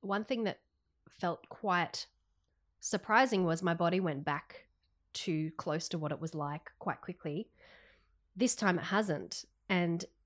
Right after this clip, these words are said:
I'm three months postpartum now, and that's normal, but I didn't realize that because the first time it changed back so quickly. And so that's been a new area of, like, whoa, I have to try and learn who I am again now, because I literally am,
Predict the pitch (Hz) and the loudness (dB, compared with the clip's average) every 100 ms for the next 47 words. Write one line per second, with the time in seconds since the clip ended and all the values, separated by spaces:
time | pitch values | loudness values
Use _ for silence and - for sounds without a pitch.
0 | _ 185 170 170 160 - 202 180 165 - | _ 2 2 2 0 0 2 2 0 -2
1 | 156 - 202 240 185 143 156 165 240 269 | -4 0 2 2 2 2 -2 -2 -2 -2
2 | - 165 185 175 - 180 151 139 - 175 | -2 2 2 0 -4 -4 -4 -4 -4 -2
3 | 170 175 160 185 262 214 - - - - | 0 -2 -2 -2 0 -2 -4 -6 -8 -8
4 | 185 170 - 170 - - 170 165 165 170 | -6 -6 -4 -4 -4 -8 -4 -2 -2 -4
5 | 175 - 175 - - 180 160 170 - 139 | -6 -8 -8 -8 -8 -4 -4 -6 -6 -8
6 | - - 147 180 - 202 359 - - - | -8 -10 -8 -10 -8 -8 -8 -14 -20 -10
7 | - 180 214 190 214 - - 208 180 165 | -4 -2 0 2 0 -2 -2 0 2 4
8 | 170 185 175 170 - 156 156 151 - 160 | 4 4 4 2 0 0 0 -2 -2 -4
9 | 156 147 - 165 208 220 190 170 160 165 | -4 -6 -8 -2 2 4 4 4 2 0
10 | 190 - 240 - 208 180 170 160 151 - | -2 -4 -6 -2 0 0 0 -2 -4 -8
11 | - 170 160 196 269 202 175 175 180 147 | -6 -2 0 2 2 2 2 0 0 0
12 | 143 214 262 - 131 131 98 113 170 165 | -2 -2 -2 -4 -8 -10 -10 -10 -10 -8
13 | 175 156 165 175 - - 208 170 160 156 | -4 -2 -2 0 -2 -2 -4 -2 0 -2